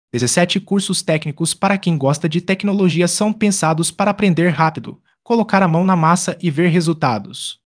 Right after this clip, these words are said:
Você encontra opções que equilibram teoria simples com prática direta, facilitando a compreensão e a aplicação no dia a dia. Se você gosta de tecnologia, este conjunto de cursos oferece um caminho claro, escolher o que mais combina com você e avançar com confiança.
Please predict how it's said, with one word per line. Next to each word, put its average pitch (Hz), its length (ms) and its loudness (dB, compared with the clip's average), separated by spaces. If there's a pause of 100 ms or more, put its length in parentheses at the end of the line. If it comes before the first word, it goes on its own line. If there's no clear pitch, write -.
(180)
Você 135 220 -2
encontra 214 360 -2
opções 160 440 -4
que 196 100 -4
equilibram 170 500 -4
teoria 170 380 -2
simples 185 420 -2
com 175 200 -4
prática 185 420 0
direta, 170 560 -2
facilitando 220 680 -2
a 190 60 0
compreensão 190 800 -2
e 170 100 -2
a 170 80 4
aplicação 180 540 -2
no 160 100 0
dia 143 240 0
a 147 40 0
dia. 131 460 -4 (280)
Se - 80 -2
você 170 220 2
gosta 175 340 2
de 180 140 0
tecnologia, 202 920 2
este 202 240 0
conjunto 185 480 2
de 185 120 0
cursos 185 440 0
oferece 185 420 2
um 190 80 2
caminho 175 400 2
claro, 131 400 0 (160)
escolher 170 400 2
o 170 60 0
que 180 100 -2
mais 165 280 2
combina 175 400 2
com 170 180 -2
você 190 420 2
e 202 140 2
avançar 170 420 2
com 170 160 -4
confiança. 160 880 -2